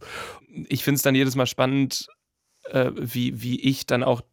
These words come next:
auf diese Wiederbegegnung, auf dieses Wiedersehen reagiere, weil sie mich natürlich in einer ganz anderen Lebenssitua-, Lebenssituation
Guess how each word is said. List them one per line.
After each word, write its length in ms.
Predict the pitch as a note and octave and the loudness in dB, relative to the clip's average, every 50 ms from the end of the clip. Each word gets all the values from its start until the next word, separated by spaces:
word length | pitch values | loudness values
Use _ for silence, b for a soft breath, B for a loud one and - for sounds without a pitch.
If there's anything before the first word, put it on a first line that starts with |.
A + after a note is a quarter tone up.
| - | -10
auf 160 | - - A2 - | -8 -8 -8 -6
diese 300 | - A#2+ A2+ A#2+ G#2+ A2 | -6 -2 -2 0 0 0
Wiederbegegnung, 640 | B2 B2+ B2+ - - A#2 - B2+ A#2+ - A#2 A#2 | 0 0 0 0 0 -2 -2 -4 -2 -2 -2 -4
auf 100 | A2 - | -2 -4
dieses 260 | - A#2+ A2+ A2+ G#2+ | -4 -4 -4 -2 -2
Wiedersehen 460 | A#2 A#2+ A#2 A#2 G#2 G#2+ B2 B2+ A#2 | 0 0 0 0 0 0 0 0 0
reagiere, 540 | A2+ B2 A#2+ A2+ A2 G#2+ G#2+ B2+ B2 G#2+ - B B B B B B | -2 -2 -2 -4 -4 -4 -4 -2 -2 -2 -4 B B B B B B
weil 380 | - A2+ A2 A2+ A#2 A#2+ - - _ | 0 2 2 4 2 2 0 -4 _
sie 180 | - A#2+ B2 A#2 | -8 -4 -2 0
mich 200 | A2+ A2+ G#2+ A2+ | 0 0 0 0
natürlich 480 | A#2 A2 - - A#2 A#2 A2+ G#2+ - | -2 -2 -2 -4 -4 -4 -4 -4 -4
in 120 | - B2 B2 | -4 -4 -2
einer 200 | B2+ A#2 A#2 - | -2 -2 -2 -2
ganz 180 | B2 A#2+ A2 | -2 -4 -2
anderen 240 | - B2 A#2+ A#2 A2+ | -2 -2 -2 0 0
Lebenssitua-, 500 | A#2 B2 B2+ A2+ A#2 - A2+ A#2 A2 G2+ | 0 0 0 -2 -4 -4 -6 -6 -6 -4
Lebenssituation 1000 | G2+ A#2+ A#2+ A#2+ B2 B2 C3+ B2 A#2 A2 - A#2 - - - B2 A#2 A2+ A#2 | -4 -2 0 2 2 2 2 0 -2 -2 -2 -4 -4 -2 -2 -2 0 0 -2